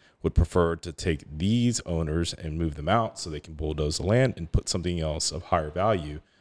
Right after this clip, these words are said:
thereby create more revenue for the city. And it amounts to harassment. A lot of business owners in this area have said that they felt like the city all of a sudden took a, a very keen interest in their, uh, their property, and they started finding them and code violations that they had never seen before.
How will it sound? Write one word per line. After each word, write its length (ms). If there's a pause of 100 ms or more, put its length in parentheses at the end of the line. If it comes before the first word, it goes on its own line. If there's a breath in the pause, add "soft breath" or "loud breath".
thereby 320
create 200
more 120
revenue 300
for 100
the 80
city. 320 (500 loud breath)
And 220
it 180
amounts 360
to 100
harassment. 640 (100)
A 60
lot 180
of 80
business 300
owners 180
in 80
this 160
area 160
have 180
said 260
that 180
they 120
felt 240
like 120
the 80
city 320 (340 soft breath)
all 60
of 60
a 20
sudden 180
took 240
a, 240
a 40
very 180
keen 260
interest 340
in 60
their, 260
uh, 360 (160)
their 280
property, 680
and 240
they 160
started 260
finding 380
them 320
and 320
code 240
violations 580
that 120
they 60
had 80
never 200
seen 240
before. 340